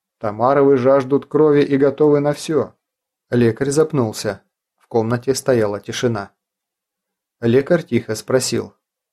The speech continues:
"Неужели все так серьезно?" Старшина обреченно молчал,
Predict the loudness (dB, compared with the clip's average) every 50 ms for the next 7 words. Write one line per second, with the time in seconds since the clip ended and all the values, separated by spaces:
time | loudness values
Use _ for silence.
0 | _ _ _ _ _ _ _ _ _ -16 -14 -12 -12 -12 -12 -4 0 0 0 0
1 | -2 -6 _ -12 -8 -8 -6 -6 -6 -8 -6 -6 -6 -2 0 0 0 0 -2 -6
2 | -18 -20 -20 _ _ _ _ _ _ _ _ _ _ _ _ _ _ _ _ _
3 | _ _ _ _ _ _ _ _ _ _ -4 -4 -4 0 0 0 2 2 2 2
4 | 0 0 -2 -2 0 0 0 2 2 2 2 2 0 0 0 2 2 4 4 2
5 | 0